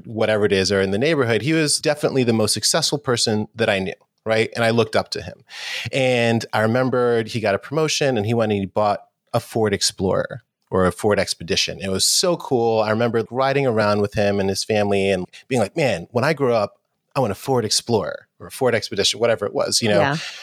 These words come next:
Speaker 1: That was, like, my dream vehicle. I had a big brother through Big Brothers Big Sisters growing up.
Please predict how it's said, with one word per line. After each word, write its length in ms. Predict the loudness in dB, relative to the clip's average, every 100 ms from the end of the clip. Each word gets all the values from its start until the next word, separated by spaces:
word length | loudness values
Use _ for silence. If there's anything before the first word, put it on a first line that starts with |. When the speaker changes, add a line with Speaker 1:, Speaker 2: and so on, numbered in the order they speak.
| -20 -6
Speaker 1:
That 120 | 0 0
was, 140 | 2
like, 140 | 0 0
my 100 | -2
dream 320 | 0 0 0
vehicle. 420 | -2 -4 0 -2 0
I 100 | 0
had 500 | 0 2 2 0 -4 -6
a 80 | -4
big 300 | -2 -4 -2
brother 520 | 0 2 2 2 0 -2
through 140 | -2
Big 200 | -2 -2
Brothers 300 | -2 0 -2
Big 160 | -4 -2
Sisters 340 | 0 0 0
growing 300 | 2 2 4
up. 240 | 2 0